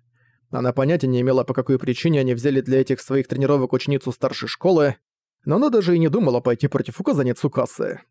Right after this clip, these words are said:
Тем более, что она не могла сказать, что взрослый человек на десять лет старше нее, которым она восхищается, может сделать ей что-то плохое. Оправдывая себя этим, Сиина, чтобы не страдать еще сильнее, сосредоточила свое внимание на купании.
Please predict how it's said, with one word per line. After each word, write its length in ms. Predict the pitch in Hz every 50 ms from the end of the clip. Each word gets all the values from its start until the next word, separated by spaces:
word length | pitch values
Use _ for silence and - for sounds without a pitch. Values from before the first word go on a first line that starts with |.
| _ _ _ _
Тем 180 | - 123 120 120
более, 240 | 151 175 175 165
что 160 | 147 - - 135
она 100 | 143 156
не 80 | 156
могла 300 | 143 139 127 151 208 190
сказать, 280 | - - 131 120 135 123
что 160 | - - 135
взрослый 400 | 117 117 143 143 - - 135 127
человек 400 | - - 123 127 131 165 160 -
на 100 | 139 131
десять 280 | 127 135 - 139 127 143
лет 140 | 135 -
старше 340 | - - 139 135 131 - 131
нее, 380 | 123 120 123 120 165 175 147 - - _ -
которым 320 | - 131 - 143 147 135
она 100 | 131 127
восхищается, 920 | 123 120 - - - 117 - - 165 175 160 143 - - - 143 139 - - _ _ _ _ _ _ -
может 320 | 139 143 147 139 135 120
сделать 360 | 123 123 135 135 131 127 - 123
ей 180 | 123 147 190
что-то 220 | - - 156 143 123
плохое. 600 | 131 139 131 - - 135 127 117 - - - - _ _ _ _ _ _ _ _ _ _ _ _ _ -
Оправдывая 640 | - - - - 160 185 170 160 147 147 139 135
себя 280 | 127 - 135 127 135 123 -
этим, 300 | - 208 202 - 156 131
Сиина, 400 | - - - 147 214 233 185 131
чтобы 260 | - - 220 196 160
не 100 | 143 139
страдать 300 | - - - 135 156 185
еще 220 | 139 120 - 143 127
сильнее, 420 | - 131 123 127 202 240 214 156
сосредоточила 720 | - - 127 - - 131 135 123 - 269 - - 160 143 135
свое 260 | - - 156 180 147
внимание 360 | 123 139 139 147 156 147 143
на 100 | 131 131
купании. 600 | - 131 - - 147 135 120 98 - - - -